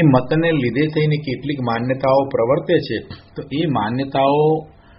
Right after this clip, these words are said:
જે માન્યતાઓ ખોટી છે, એ માન્યતાઓને ખોટીને ખોટી દર્શાવનાર, એટલે એનું ખંડન કરનાર એવો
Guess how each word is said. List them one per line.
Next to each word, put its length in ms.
જે 240
માન્યતાઓ 540
ખોટી 460
છે, 360
એ 40
માન્યતાઓને 1040
ખોટીને 480
ખોટી 580
દર્શાવનાર, 680
એટલે 260
એનું 180
ખંડન 420
કરનાર 680
એવો 420